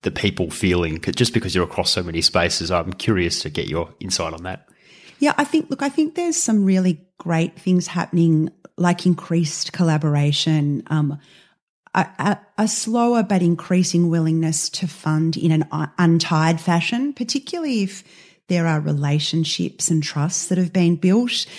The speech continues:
Speaker 2: you know, which frees not-for-profits up to be much more flexible and nimble. Uh, the funding of activism or advocacy, um, because I think there's a recognition that there's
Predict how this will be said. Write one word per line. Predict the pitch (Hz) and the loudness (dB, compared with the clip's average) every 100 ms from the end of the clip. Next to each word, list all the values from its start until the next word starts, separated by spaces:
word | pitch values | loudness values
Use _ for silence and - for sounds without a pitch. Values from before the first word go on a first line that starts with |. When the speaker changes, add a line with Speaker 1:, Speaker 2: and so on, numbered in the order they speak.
| - - | -20 -4
Speaker 2:
you | 175 | 2
know, | 170 | 2
which | 160 - | 0 -2
frees | 185 170 175 160 | 2 4 4 2
not-for-profits | 165 - - 160 160 - | 0 -2 -2 -4 -2 -2
up | 165 - | -2 -2
to | - | -2
be | 156 | 0
much | 170 - 165 | 0 -2 -2
more | 151 | 0
flexible | 165 - - 165 156 143 147 - | -2 -4 -4 -2 -2 -4 -6 -2
and | 160 160 | 0 2
nimble. | 170 185 185 185 180 180 - - - _ _ | 6 6 6 4 2 -2 -10 -20 -20 _ _
Uh, | 202 - | -4 0
the | 208 | -2
funding | - 233 233 202 170 | 0 2 2 2 2
of | 156 160 147 - | 0 -2 -8 -6
activism | 165 180 - 202 233 233 196 | -4 -4 -4 0 0 4 4
or | 156 151 - | 4 2 2
advocacy, | 170 170 208 220 - 247 269 330 - _ - | 2 2 -4 -4 -4 -4 -4 -6 -12 _ 0
um, | 170 165 165 160 | 2 4 4 0
because | - 190 - 196 | -2 -6 -2 0
I | 180 | 0
think | - 170 - | 0 -2 0
there's | 170 170 | -2 0
a | 160 | 0
recognition | 156 156 165 170 160 - 165 165 160 | 0 -2 -2 2 2 2 2 2 2
that | 147 - - | 0 -4 0
there's | 165 156 | 0 0